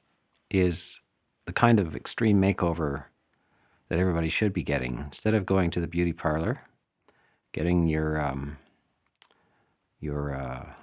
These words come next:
plastic surgery or, or all redoing your house, this is the true show that you should all be tuning into. It's the ultimate interior design show. <laughs> This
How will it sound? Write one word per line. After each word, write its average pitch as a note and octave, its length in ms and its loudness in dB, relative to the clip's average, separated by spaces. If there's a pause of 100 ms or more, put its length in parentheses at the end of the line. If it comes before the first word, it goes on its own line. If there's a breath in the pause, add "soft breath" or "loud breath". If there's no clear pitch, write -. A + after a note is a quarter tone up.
(340 soft breath)
plastic - 360 2
surgery A2+ 720 2
or, D2 460 -6 (160)
or F#2+ 220 4
all G#2 300 4 (240)
redoing A2+ 560 8
your F#2+ 120 6
house, G#2+ 600 2 (280)
this G#2+ 160 -2
is G#2+ 200 -4
the - 100 -8
true A2 480 6 (760)
show F2+ 300 2
that D#2+ 120 -2
you F2 80 -6
should F2 140 -2
all F2+ 160 0
be E2+ 100 -2
tuning F2+ 320 0
into. C#2+ 460 -2 (160)
It's - 300 -12
the D#2+ 140 -2
ultimate F#2 420 -2
interior F2 560 -2
design D#2 400 -4
show. - 320 -8 (180)
<laughs> - 80 -6 (1200 loud breath)
This B2 460 6